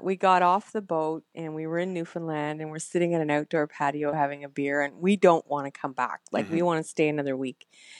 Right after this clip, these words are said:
Speaker 1: And I, I said, "Oh, I gotta go to work tomorrow." Like, I had to go to work the next day. So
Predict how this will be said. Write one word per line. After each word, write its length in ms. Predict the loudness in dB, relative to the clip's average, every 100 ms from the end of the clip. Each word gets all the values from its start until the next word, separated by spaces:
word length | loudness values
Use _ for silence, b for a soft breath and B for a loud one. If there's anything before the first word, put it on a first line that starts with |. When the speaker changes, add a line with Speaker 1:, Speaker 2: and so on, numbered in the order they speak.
| B B 0
Speaker 1:
And 400 | 2 4 2 0
I, 160 | -4 -4
I 100 | -6 -6
said, 160 | -6
"Oh, 100 | -12
I 160 | -10 -10
gotta 160 | -12
go 140 | -12 -10
to 80 | -6
work 400 | 4 6 6 4
tomorrow." 340 | 0 4 4
Like, 160 | 6 6
I 100 | 8
had 180 | 6 4
to 80 |
go 100 | -2
to 80 | -4
work 340 | -2 -4 -6 -8
the 120 | -12
next 500 | -8 -10 -12 -20 -10
day. 360 | -8 -8 -14 _
So 440 | -2 0 0 -4